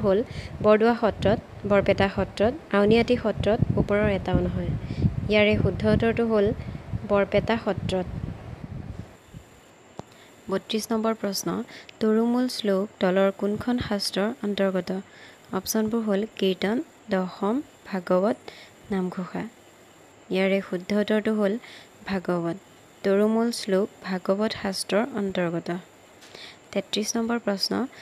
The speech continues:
নৃসিংহ যাত্ৰা, গোবৰ্ধন যাত্ৰা আৰু ৰাম যাত্ৰা নামৰ নাট তিনিখন কোনে ৰচনা কৰিছিল? উত্তৰ, মাধৱদেৱে।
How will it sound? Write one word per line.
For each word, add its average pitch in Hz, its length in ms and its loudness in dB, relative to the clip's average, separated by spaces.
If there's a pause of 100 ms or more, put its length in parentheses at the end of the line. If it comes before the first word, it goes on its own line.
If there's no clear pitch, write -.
(320)
নৃসিংহ 226 420 0 (180)
যাত্ৰা, 202 360 0 (400)
গোবৰ্ধন 202 540 2
যাত্ৰা 196 320 0 (520)
আৰু 196 160 2 (120)
ৰাম 190 120 2 (120)
যাত্ৰা 220 400 -2 (240)
নামৰ 202 260 0 (200)
নাট 208 140 0 (100)
তিনিখন 233 420 -2 (160)
কোনে 226 260 2
ৰচনা 196 360 -2
কৰিছিল? 180 400 -4 (2250)
উত্তৰ, 208 280 0 (760)
মাধৱদেৱে। 175 600 -4